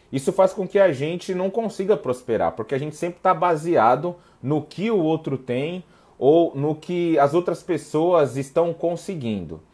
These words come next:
E talvez, é, o seu ritmo, a sua condição, a sua estrutura, o seu histórico e muitas outras coisas influencie pra que você tenha talvez um crescimento, é, lento,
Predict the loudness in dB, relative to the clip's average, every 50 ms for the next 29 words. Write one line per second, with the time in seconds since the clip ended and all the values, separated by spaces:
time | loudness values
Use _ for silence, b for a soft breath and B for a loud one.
0 | b b b b -4 2 4 4 4 4 2 0 0 0 -2 -10 -18 -16 -6 0
1 | 2 4 4 2 0 -4 -8 -2 0 0 0 0 0 -4 -4 -4 -4 -4 -6 -6
2 | -8 -8 -8 -6 -8 -8 -10 b b b b b -6 -6 -4 0 0 0 0 0
3 | -2 -4 -4 -4 -6 -8 -4 -2 0 2 2 2 2 0 -2 B B B B -4
4 | -4 -2 0 -2 -2 -2 -4 -4 -4 -4 -4 -4 -2 0 2 4 4 6 6 4
5 | 4 2 0 B B B B -6 0 2 2 4 2 0 -2 0 2 4 6 6
6 | 6 4 2 -2 -4 -4 -2 -2 -2 -2 -2 -2 -2 -2 -2 0 0 0 0 0
7 | 0 -4 -4 -4 -6 -6 -2 2 6 6 6 6 4 0 -2 -2 -6 -14 b b
8 | b b b b b b b -2 0 0 0 -2 0 0 0 0 -2 -4 -6 -6
9 | -6 -4 -4 -2 0 0 0 0 0 -2 -4 -4 -4 -2 -4 -6 -4 -4 -6 -4
10 | -2 0 0 2 2 2 -2 -2 -4 -8 -6 -6 -6 -6 -6 -6 -8 -8 -6 -4
11 | -4 -4 -4 -4 -6 -6 -4 -4 -4 -6 -8 b b b b b b 2 4 6
12 | 8 8 8 8 8 8 6 8 8 6 6 6 4 2 0 -2 -6 -12 -16 -18
13 | _ -20 -10 -6 0 2 4 4 4 4 0 -4 -8 -12 -14